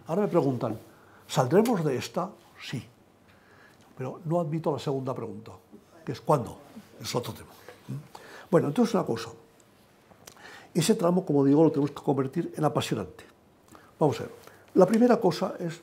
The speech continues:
trabajando mucho. A mí cuando me dicen que hay que trabajar más horas, digo: "Hombre, el que no las trabaje, sí". Pero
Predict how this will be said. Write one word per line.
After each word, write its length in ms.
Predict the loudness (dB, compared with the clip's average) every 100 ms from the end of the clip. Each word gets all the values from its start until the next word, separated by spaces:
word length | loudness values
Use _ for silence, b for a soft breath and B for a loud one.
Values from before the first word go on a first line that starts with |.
| -8
trabajando 440 | 0 0 0 -4 -10
mucho. 280 | -16 -18 -20 _ _ _ _ B B B B
A 80 | -4
mí 80 | -2
cuando 260 | 0 0 2
me 80 |
dicen 220 | 0 0 0
que 80 |
hay 60 | 0
que 120 | 0
trabajar 500 | 0 0 2 0 0 -2
más 240 | -4 0
horas, 260 | 2 2 0
digo: 160 | -2
"Hombre, 140 | -4 -4
el 40 |
que 80 | -4
no 80 | -2
las 120 | 0
trabaje, 320 | 0 0 0
sí". 140 | -4 -10 -20 _ B B B B 0
Pero 220 | 0